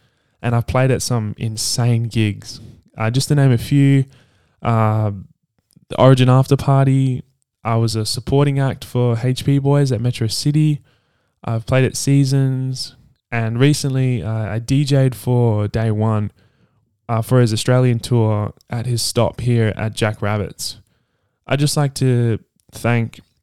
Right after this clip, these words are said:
all the promoters and venues that continue to book me week in and week out. I'm so grateful to be able to do what I love. Like,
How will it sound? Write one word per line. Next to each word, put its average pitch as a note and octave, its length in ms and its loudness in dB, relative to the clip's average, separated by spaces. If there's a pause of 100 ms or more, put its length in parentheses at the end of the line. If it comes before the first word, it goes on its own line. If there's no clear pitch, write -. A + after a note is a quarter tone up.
(100)
all C#3 120 8
the C#3 100 2
promoters A#2+ 800 2
and G#2+ 220 -6
venues A#2+ 460 -2
that A#2 120 -4
continue B2+ 420 -2
to A#2 80 2
book A2+ 280 -4
me A#2 240 -2
week A#2+ 260 0
in A#2+ 120 -2
and G#2+ 100 -2
week A2 200 -4
out. A2 300 -6 (500)
I'm A#2 160 -6
so C#3 200 2
grateful A#2+ 420 0
to A#2 100 0
be G#2+ 140 -2
able A2 220 -2
to G2+ 100 -2
do A#2 160 -2
what A2+ 80 -2
I G2+ 80 -6
love. G#2 400 -6 (560)
Like, G#2 160 -16